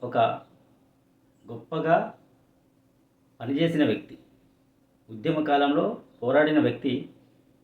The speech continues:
ఆయన ఎవరో కాదు, ఈటెల రాజేందర్. అయితే గత కొన్ని రోజులుగా ఆయన పైన విష ప్రచారం గట్టిగా జరుగుతోంది. రాజకీయంగా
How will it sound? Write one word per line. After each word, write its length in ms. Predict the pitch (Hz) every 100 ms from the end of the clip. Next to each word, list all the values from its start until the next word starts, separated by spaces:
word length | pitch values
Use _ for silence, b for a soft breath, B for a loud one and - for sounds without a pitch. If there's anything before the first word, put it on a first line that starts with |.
| _ _ 113
ఆయన 120 | 117
ఎవరో 220 | 123 143
కాదు, 200 | 127 127
ఈటెల 360 | 113 113 110 107
రాజేందర్. 440 | 98 101 92 - _ _ _ _ _ _ _ _ -
అయితే 140 | - 127
గత 100 | 143 196
కొన్ని 220 | 185 196
రోజులుగా 440 | 208 214 214 208 190
ఆయన 300 | 180 170 170
పైన 260 | 170 165 170 165 170 - 131
విష 180 | 131
ప్రచారం 580 | 196 175 170 165 170 160
గట్టిగా 260 | 135 165 165
జరుగుతోంది. 520 | 135 135 - 107 - - _ _ _ _ _ _ _ _ _ _ _ _ _
రాజకీయంగా 840 | 104 123 160 180 175 175 175 165